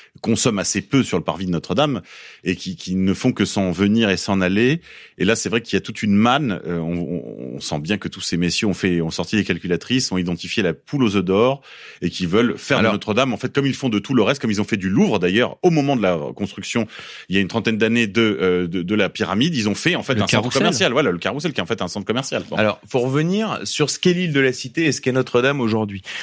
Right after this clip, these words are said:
Speaker 2: faut comprendre que, euh, l'île de la Cité, c'est une, euh, une, ça a été construit sous Haussmann, euh, et Napoléon trois, et ça a été pensé comme un centre administratif, en vérité, donc un centre spir-,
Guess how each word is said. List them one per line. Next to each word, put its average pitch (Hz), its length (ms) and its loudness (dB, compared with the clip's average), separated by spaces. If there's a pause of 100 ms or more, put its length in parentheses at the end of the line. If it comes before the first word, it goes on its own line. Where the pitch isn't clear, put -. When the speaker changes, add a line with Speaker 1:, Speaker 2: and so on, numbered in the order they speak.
(140)
Speaker 2:
faut 120 140 0
comprendre 160 400 2
que, - 100 -2
euh, 104 540 0
l'île 139 180 2
de 135 80 2
la 123 140 2
Cité, 185 400 2
c'est 117 340 -2
une, 120 140 4
euh, 110 500 4
une, 104 380 2
ça 104 100 0
a 101 40 4
été 101 180 -4
construit 120 200 0
sous - 180 0
Haussmann, 110 500 2
euh, 92 300 0
et 92 40 -2
Napoléon 90 400 0
trois, 147 380 0
et 101 140 0
ça 101 100 -2
a - 20 4
été 98 140 -2
pensé 104 320 0
comme 117 180 0
un 101 120 -2
centre - 500 -4
administratif, 110 840 0 (480)
en 82 80 2
vérité, 87 460 4
donc 101 200 -2
un 92 60 0
centre 101 260 -6
spir-, - 260 0